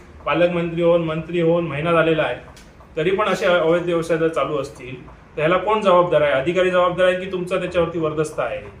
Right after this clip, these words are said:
हा प्रश्न खरं म्हणजे त्या ठिकाणी उपस्थित होतो. त्यामुळे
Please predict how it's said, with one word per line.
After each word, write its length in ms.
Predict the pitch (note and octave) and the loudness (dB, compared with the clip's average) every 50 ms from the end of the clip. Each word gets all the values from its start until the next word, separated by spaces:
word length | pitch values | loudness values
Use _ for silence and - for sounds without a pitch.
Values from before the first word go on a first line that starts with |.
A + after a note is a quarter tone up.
| - - - - - - - - - | -20 -20 -20 -20 -20 -20 -20 -10 -4
हा 100 | D3 E3+ | -4 -4
प्रश्न 320 | E3 E3+ D#3+ - F3+ F3 | -2 -4 -6 -6 -8 -6
खरं 160 | E3+ E3 D#3+ | -4 -4 -4
म्हणजे 280 | D#3 D#3 D#3 D#3 D#3+ D#3 | -4 -6 -8 -10 -10 -8
त्या 100 | D3+ C#3+ | -8 -8
ठिकाणी 320 | C#3+ C#3+ C#3 C#3 C#3 C#3 | -10 -10 -12 -12 -14 -14
उपस्थित 400 | C#3 C3 - C#3 C3 B2+ - C#3 | -14 -16 -12 -12 -12 -12 -12 -12
होतो. 420 | B2 A#2 - - A2+ A#2 C3 - - - - - - - - - | -12 -12 -12 -14 -16 -16 -16 -18 -20 -20 -20 -20 -20 -20 -10 -8
त्यामुळे 540 | D3 C#3+ D3+ D#3+ E3+ F3 F#3 G3 G3 G3 | -6 -4 -2 0 0 2 2 0 0 -2